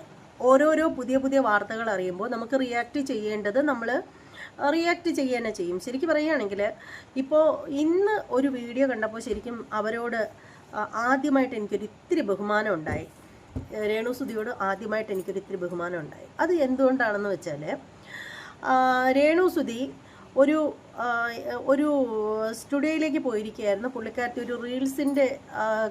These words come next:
കമ്പോസിങ്ങിന് വേണ്ടിയിട്ടോ മറ്റോ ഒരു സ്റ്റുഡിയോയിൽ പോയിരിക്കുകയായിരുന്നു. അപ്പോൾ ആ ഒരു സമയത്ത് അവിടെ വച്ച് ഒരു മോശം അനുഭവം ഉണ്ടായപ്പോൾ, അപ്പോൾ അതിനെ അവര്, ആ,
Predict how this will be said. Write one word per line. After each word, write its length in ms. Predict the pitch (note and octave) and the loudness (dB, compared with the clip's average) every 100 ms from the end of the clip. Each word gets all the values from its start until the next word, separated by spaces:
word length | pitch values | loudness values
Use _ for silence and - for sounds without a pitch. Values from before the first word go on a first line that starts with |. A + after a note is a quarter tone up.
| A3+ | -4
കമ്പോസിങ്ങിന് 580 | A3+ A3 A#3+ C4 B3 A#3+ | -6 -6 -6 -4 -4 -4
വേണ്ടിയിട്ടോ 400 | A3 G#3+ G#3 G#3+ | -6 -6 -6 -6
മറ്റോ 400 | G#3+ G#3+ G#3 - | -6 -4 -6 -4
ഒരു 200 | G#3+ G3+ | -4 -4
സ്റ്റുഡിയോയിൽ 380 | G#3 G3 G#3+ A3 | -4 -4 -2 -2
പോയിരിക്കുകയായിരുന്നു. 600 | G#3+ F#3+ F3+ F#3 F3+ G#3+ C4 | -2 -2 0 -2 -2 -4 -4
അപ്പോൾ 220 | C4+ E4 | -2 0
ആ 180 | D4+ D#4+ | 2 4
ഒരു 220 | D#4 C#4 | 2 2
സമയത്ത് 580 | C4+ G#3+ G#3+ G#3+ - C4 - - - | -2 -2 -2 -6 -6 -10 -12 -18 -2
അവിടെ 300 | B3 C4+ D4+ | 4 6 8
വച്ച് 320 | E4 C#4+ C#4+ C#4 | 8 6 4 0
ഒരു 280 | C4+ A#3+ | 0 -2
മോശം 680 | B3 A3 A3 B3 C4 C#4+ C4+ | -6 -4 -4 -2 0 0 0
അനുഭവം 560 | G3+ G#3 G3+ A3+ B3 A3+ | -2 -2 -6 -4 -4 -4
ഉണ്ടായപ്പോൾ, 720 | F#3 F#3 G3 G3 G3 F3+ E3+ - - - - - - - | -4 0 2 2 0 -2 -2 -6 -20 -20 -20 -20 -14 -6
അപ്പോൾ 260 | A3+ C#4 C4+ | 2 2 2
അതിനെ 440 | A3 A3 B3+ C#4+ - | -2 -2 2 2 2
അവര്, 440 | A3 A3+ C4 C4+ C4 - - - - | -2 -2 2 2 0 -4 -20 -16 -2
ആ, 120 | A3 | 0